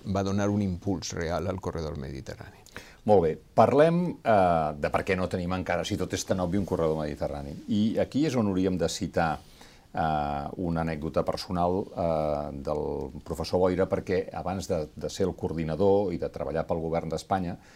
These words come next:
Speaker 2: va treballar per la Generalitat Valenciana.
Speaker 1: Correcte.
Speaker 2: I en una visita de la consellera, no sé, de Foment o d'Obres Públiques del govern
Speaker 1: Sí.
Speaker 2: valencià, eh, a l'aleshores ministra de Foment espanyola, eh,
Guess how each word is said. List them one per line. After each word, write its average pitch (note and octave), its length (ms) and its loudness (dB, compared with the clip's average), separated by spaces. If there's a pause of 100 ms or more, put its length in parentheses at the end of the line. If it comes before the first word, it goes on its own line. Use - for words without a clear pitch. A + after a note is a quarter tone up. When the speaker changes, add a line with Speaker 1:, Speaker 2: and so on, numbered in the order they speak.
(160)
Speaker 2:
va F2 120 2
treballar E2+ 260 2
per A2+ 140 0
la E2+ 80 0
Generalitat D2 500 -4
Valenciana. C#2+ 580 -6 (140)
Speaker 1:
Correcte. - 540 -4
Speaker 2:
I G2 100 4
en G2 80 4
una A#2+ 300 4
visita F#2+ 480 2
de D#2+ 80 2
la D#2 100 2
consellera, E2+ 960 2
no - 320 -16
sé, - 140 -14
de D2 160 -8
Foment F2 320 -2
o E2 40 0
d'Obres D#2+ 280 -2
Públiques E2 460 -4
del D#2+ 100 -6
govern D2+ 260 -4
Speaker 1:
Sí. D#2 60 -2
Speaker 2:
valencià, E2+ 400 -2 (500)
eh, F#2+ 60 2
a D#2+ 920 2
l'aleshores D#2+ 520 0
ministra F2+ 460 0
de F2 100 0
Foment F2+ 260 -6
espanyola, F2+ 800 0 (140)
eh, C#2+ 760 -6